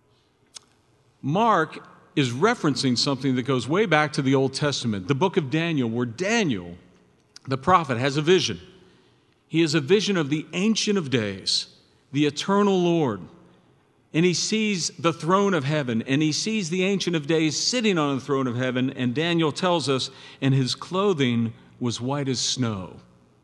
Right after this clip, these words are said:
And so we find a connection between Jesus being transfigured in light, clothes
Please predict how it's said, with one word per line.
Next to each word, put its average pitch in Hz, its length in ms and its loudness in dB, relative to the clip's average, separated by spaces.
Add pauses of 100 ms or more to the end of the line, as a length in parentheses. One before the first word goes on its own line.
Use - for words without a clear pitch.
(1200)
And 131 100 0
so 156 160 2
we 156 160 2
find 185 260 2
a 233 60 2
connection 220 520 2
between 131 680 0
Jesus 131 540 -2
being 139 240 0
transfigured 147 720 0
in 190 320 2
light, 107 380 -2 (160)
clothes 160 540 4